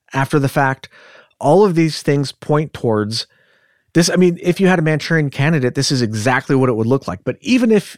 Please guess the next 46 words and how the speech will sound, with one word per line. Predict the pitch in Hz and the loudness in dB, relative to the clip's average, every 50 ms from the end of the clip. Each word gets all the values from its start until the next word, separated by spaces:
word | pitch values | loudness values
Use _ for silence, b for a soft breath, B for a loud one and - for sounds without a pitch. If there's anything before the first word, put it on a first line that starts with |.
| _ _ - | _ _ -6
that's | 131 151 151 147 - - - | -2 -2 0 0 -2 -4 -2
not | 143 139 143 135 | 0 0 0 -2
the | - 135 | -4 -6
case, | - - 98 98 - - | -4 -4 -4 -4 -6 -8
even | - - 160 160 180 | -4 -2 0 0 2
if | 175 - - | 0 0 0
he | 143 123 | 0 2
really | 120 143 165 196 | 2 2 4 4
was | 170 127 120 117 120 120 113 | 2 2 2 0 0 -2 -4
just | - - 120 123 131 - - B B B B B B B B B B | -4 -2 -2 -2 -2 -4 -10 B B B B B B B B B B
some | - - - 170 147 147 147 147 147 151 - _ | -6 -2 2 2 2 2 2 0 -2 -4 -6 _
crazy | - - - 156 143 147 135 135 127 113 | -16 -6 -2 0 2 2 2 2 0 0
guy | 113 139 120 117 113 113 113 | 0 0 0 0 0 0 0
who | 120 127 123 | 0 -2 -2
decided | 117 110 - 131 120 120 120 123 120 117 | -2 -4 -2 0 0 0 0 -2 -4 -4
to | - - 123 | -4 -6 -6
kill | - - - - 127 117 110 113 - - | -6 -4 -2 0 0 0 0 -2 -4 -6
Kennedy, | - - 143 120 110 95 92 95 135 b b b b b b b b b b b _ _ - | -2 0 0 0 0 0 -2 -4 -6 b b b b b b b b b b b _ _ -6
you | - 127 123 | -2 0 2
know, | 117 113 113 123 135 - | 4 4 2 2 0 -2
and | - 151 127 117 127 - - | -2 -2 -2 -2 -2 -2 0
his, | 143 151 147 131 120 127 - - | 2 2 2 2 0 -4 -6 -2
his | 139 143 127 127 | -2 0 0 0
excuse | 120 - - - - 139 139 - | -2 -2 -4 -2 0 0 0 0
for | - 117 | -2 -2
that, | 110 113 117 | 0 0 0
remember, | 120 120 117 117 117 113 107 110 110 110 113 b b b b b b b | 0 0 0 2 2 2 0 0 -2 -2 -4 b b b b b b b
fell | _ - - 127 123 120 | _ 0 2 2 2 2
through | - 123 107 98 107 | 0 -2 -2 0 0
because | 110 117 110 - 117 110 | -2 -2 -2 -2 -2 0
he | 110 120 113 | 0 -2 0
wrote | 107 117 120 117 117 113 - - - | 2 2 2 2 2 0 -4 -10 -6
"Kennedy | - 127 120 117 113 117 | -4 -2 -2 0 -2 -2
must | 110 110 110 107 - - | 0 -2 -2 -4 -4 -2
die" | - 113 107 104 101 101 | -2 0 0 0 0 0
in | 104 107 113 110 | -2 -2 -2 -2
his | 110 104 104 110 | -2 -2 -4 -6
<clears throat> | - - 208 185 120 | -6 -6 -6 -4 -2
journal | - 135 123 113 110 107 104 | -2 0 0 0 0 -2 -2
before | 107 120 110 - - 147 147 139 | -4 -6 -6 -2 0 2 2 2
he | 131 120 | 2 0
found | - - 113 110 107 107 | 0 -2 -2 0 0 0
out | 104 | -2
about | 107 104 107 - - | -2 -2 -4 -6 -8
the | - | -8
planes. | - 123 98 95 107 131 | -6 -6 -4 -4 -6 -10